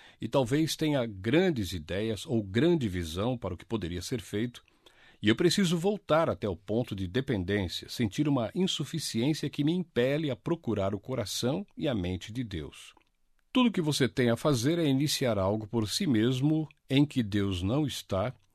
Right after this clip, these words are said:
sair de cena e assistir ser cortado algumas vezes. Ajuda a curá-lo. O que eu estou falando é a oração.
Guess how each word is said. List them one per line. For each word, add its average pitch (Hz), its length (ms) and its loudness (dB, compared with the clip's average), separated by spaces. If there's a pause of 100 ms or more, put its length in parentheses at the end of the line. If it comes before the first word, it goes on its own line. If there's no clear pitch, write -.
(160)
sair 160 480 2
de 117 140 -2
cena 113 400 0
e 135 100 2
assistir 131 500 -2
ser 135 280 -2 (100)
cortado 123 680 2
algumas 85 400 -2
vezes. 78 560 -10 (120)
Ajuda 147 320 0
a 160 40 -8
curá-lo. 113 420 0 (680)
O 107 80 -2
que 156 140 6
eu 180 60 8
estou 170 200 4
falando 147 480 4
é 165 120 4
a 156 100 6
oração. 147 580 0